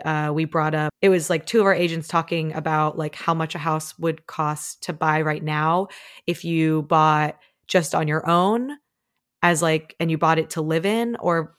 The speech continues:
um, versus you buying with a friend or you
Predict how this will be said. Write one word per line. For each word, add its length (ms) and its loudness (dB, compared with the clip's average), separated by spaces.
um, 360 0
versus 800 0
you 220 -2
buying 260 0
with 140 -6
a 40 -4
friend 680 -4
or 280 2
you 460 0